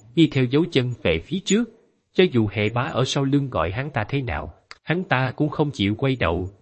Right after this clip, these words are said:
đi đến nơi sương mù dày đặc trên cầu Lai Viễn, nhìn không thấy điểm cuối cùng. Lưu Tự Đường nhìn đám sương này không chớp mắt, hắn ta đi về phía nó, chỉ trong chốc lát, bóng dáng hắn ta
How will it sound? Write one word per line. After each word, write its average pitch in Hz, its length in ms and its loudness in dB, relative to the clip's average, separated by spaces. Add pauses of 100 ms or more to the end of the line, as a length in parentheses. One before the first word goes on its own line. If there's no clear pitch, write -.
đi 160 160 4
đến 165 200 2
nơi 143 140 4
sương 139 300 0
mù 101 220 0
dày 98 180 2
đặc 85 280 -4
trên 123 180 0
cầu 82 180 -2
Lai 107 260 0
Viễn, 90 280 -2 (360)
nhìn 113 220 4
không 127 240 -4
thấy 156 160 0
điểm 117 220 -2
cuối 170 200 2
cùng. 92 260 0 (180)
Lưu 185 220 4
Tự 98 160 2
Đường 98 260 0
nhìn 98 240 -4
đám 139 160 -4
sương 131 280 0
này 78 200 -2
không 104 300 -4
chớp - 220 -2
mắt, 139 160 -2 (420)
hắn 143 180 0
ta 135 140 0
đi 135 240 0
về 87 120 0
phía 131 220 -4
nó, 131 320 -2 (260)
chỉ 113 140 0
trong 127 200 -2
chốc 180 240 -4
lát, 165 220 -2 (360)
bóng 151 220 2
dáng 160 140 2
hắn 175 200 -2
ta 113 360 0